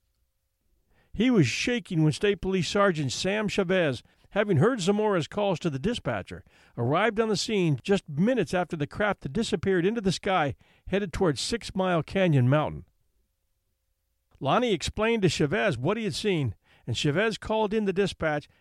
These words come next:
and asked them to contact the military, that being White Sands Proving Grounds. And by the next day, Army Captain Richard T. Holder, uprange commander in the company of F B I agent D.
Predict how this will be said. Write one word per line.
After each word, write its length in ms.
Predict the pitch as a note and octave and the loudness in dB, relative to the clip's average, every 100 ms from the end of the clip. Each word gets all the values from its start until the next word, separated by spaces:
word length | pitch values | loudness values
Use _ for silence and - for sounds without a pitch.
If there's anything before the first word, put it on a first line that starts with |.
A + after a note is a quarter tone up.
| - | -10
and 120 | C3 | -4
asked 280 | D#3+ F#3+ - | -2 -4 -2
them 220 | F3 A#3 | -2 -2
to 60 | E3+ | -4
contact 520 | - G3 F3+ G3 - | -2 0 2 0 0
the 100 | D3 | 0
military, 680 | D#3+ G#3 D3 C#3+ B2 D#2+ F#2 _ _ _ _ | 2 0 -2 -2 -4 -6 -12 _ _ _ _
that 300 | D#3+ A#3 B3 | -4 -2 0
being 320 | D#3+ E3 D#3 | 2 4 2
White 240 | C#3+ G#3+ F#3 | 0 -2 -4
Sands 340 | - G3+ D3 | -2 0 0
Proving 380 | - G#3+ F3+ C#3 | -2 -2 0 0
Grounds. 460 | B2 A#2+ E2 F#2 - _ _ | 0 -2 -6 -14 -20 _ _
And 120 | D#3 D3 | -4 0
by 140 | G#3 | 0
the 100 | F3+ | 0
next 320 | G#3+ G#3 - | -2 -4 -2
day, 440 | E3 A3 B2 G#2+ - _ _ | 0 0 -2 -6 -12 _ _
Army 320 | D3 F3+ G#3+ F3 | -2 0 0 -2
Captain 460 | G3+ G3 - C#3 | -2 -2 -2 -4
Richard 420 | C3+ A3+ - F3 | -2 -2 -2 -4
T. 200 | - A3 | -4 0
Holder, 520 | E3 D#3+ G3+ C3 E2+ _ _ _ - | 2 2 0 0 -6 _ _ _ -4
uprange 480 | G#3 G3 G3 F3 | -4 0 0 0
commander 500 | - F3+ F3+ D#3 B2 - _ - | -2 -2 0 -2 -4 -8 _ -6
in 100 | C#3 | -4
the 80 | C#3 | 0
company 400 | G3+ G3 F3+ D3+ | 0 0 0 0
of 140 | C3 - | -2 -4
F 200 | G#3 - | -6 -4
B 120 | G3+ | -2
I 140 | F#3 D#3 | 0 0
agent 500 | F3+ D#3 D3 A2 B2 | 0 0 -4 -4 -6
D. 240 | G#3 | -4